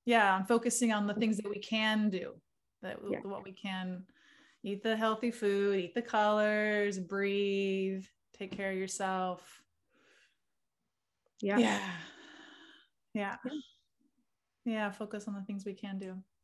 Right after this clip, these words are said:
Speaker 1: Yeah, we do have a lot of power. There are a lot of things. Yeah, that's a really beautiful note to end on. Okay, so I think that wraps up our immune system, immune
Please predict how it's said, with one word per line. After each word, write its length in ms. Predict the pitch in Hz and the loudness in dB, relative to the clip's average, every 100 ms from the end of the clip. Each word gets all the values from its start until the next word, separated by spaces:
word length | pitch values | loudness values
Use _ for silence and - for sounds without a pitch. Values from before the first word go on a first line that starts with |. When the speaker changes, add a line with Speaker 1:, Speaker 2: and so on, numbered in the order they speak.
| _ _ _ _ - - | _ _ _ _ -20 -6
Speaker 1:
Yeah, 160 | 214 202 | -2 0
we 120 | 196 | 0
do 100 | 214 | -2
have 100 | 190 | -2
a 60 | |
lot 160 | 190 185 | -2 -4
of 60 | 185 | -4
power. 240 | 180 180 | -10 -8
There 140 | 185 185 | -6 -4
are 60 | |
a 40 | 185 | -4
lot 140 | 180 | -6
of 80 | 175 | -8
things. 380 | - 247 - - _ _ _ _ _ _ _ _ _ - | -12 -14 -14 -18 _ _ _ _ _ _ _ _ _ -12
Yeah, 200 | 185 - - _ _ _ | -10 -10 -14 _ _ _
that's 180 | 196 196 | -16 -10
a 40 | 190 | -8
really 160 | 185 | -8
beautiful 320 | 180 185 185 185 | -8 -12 -12 -14
note 140 | 185 | -14
to 120 | - | -12
end 140 | 175 170 | -12 -12
on. 200 | - 185 _ _ _ - - - - - - _ _ _ _ 214 | -14 -16 _ _ _ -20 -20 -20 -20 -20 -20 _ _ _ _ 2
Okay, 340 | 285 349 339 440 - _ - | 4 6 4 2 -8 _ -14
so 420 | - 294 247 226 | 2 10 10 12
I 100 | 240 | 8
think 200 | 247 294 | 6 2
that 160 | 320 277 | 4 4
wraps 320 | 269 277 277 | 4 2 2
up 140 | 277 277 - | -2 -2 0
our 560 | 226 233 233 240 240 - | 2 4 4 4 2 2
immune 640 | 233 233 247 269 285 330 - _ _ _ | 4 8 8 6 2 -2 -12 _ _ _
system, 800 | - - 269 254 - 254 247 247 | -16 -6 -4 -2 2 6 8 10
immune 880 | 247 226 233 240 247 254 254 262 277 | 8 8 8 8 8 8 8 6 2